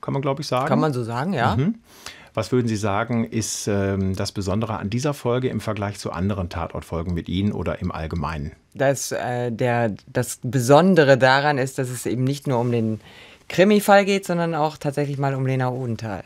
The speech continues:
Speaker 2: Weil sie einfach in einer anderen Situation steckt als sonst. Sie ist nicht einfach die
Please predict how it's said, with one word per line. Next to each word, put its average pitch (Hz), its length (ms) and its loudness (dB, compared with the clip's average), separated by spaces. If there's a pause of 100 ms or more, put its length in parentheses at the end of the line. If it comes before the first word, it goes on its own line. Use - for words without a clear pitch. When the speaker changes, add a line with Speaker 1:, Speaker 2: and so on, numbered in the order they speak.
(1160)
Speaker 2:
Weil 135 240 6
sie 139 160 4
einfach 143 500 2
in 143 240 -2
einer 139 340 -2
anderen 135 420 0
Situation 131 580 0
steckt - 340 -6
als 120 160 -4
sonst. 127 300 0
Sie 120 80 -2
ist 113 100 -6
nicht 117 180 -4
einfach 113 240 -2
die 117 380 -2